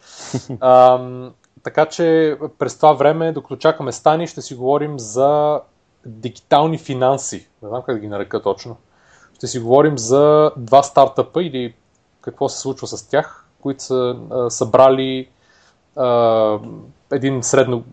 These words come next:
Speaker 2: един малък всъщност от два милиона евро рунд и един по-голям от, а, двайсет и пет милиона серия Б. Ам, и ще говорим горе-долу какво правят и в Европа, и в, а, Щатите, а, в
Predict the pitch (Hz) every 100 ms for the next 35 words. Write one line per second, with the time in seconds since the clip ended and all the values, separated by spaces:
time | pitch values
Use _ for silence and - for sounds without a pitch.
0 | - 135 135 147 131 120 - - 113 110
1 | _ 127 113 117 120 113 110 107 104 110
2 | 117 170 160 - 127 120 127 - 117 110
3 | 113 127 117 _ - 120 110 107 107 104
4 | _ _ _ _ _ _ _ _ - 123
5 | 131 - - 120 117 110 104 104 - 117
6 | 104 101 107 160 - _ _ _ _ _
7 | _ - 127 127 127 127 127 127 _ -
8 | 147 - 139 127 127 135 123 120 123 110
9 | 113 139 131 - - 135 - 127 127 127
10 | _ - - - - 135 117 - 107 127
11 | 160 160 143 127 - _ 127 120 117 113
12 | - 120 - 127 139 - _ _ _ _
13 | _ _ - 120 120 117 113 113 110 -
14 | 101 -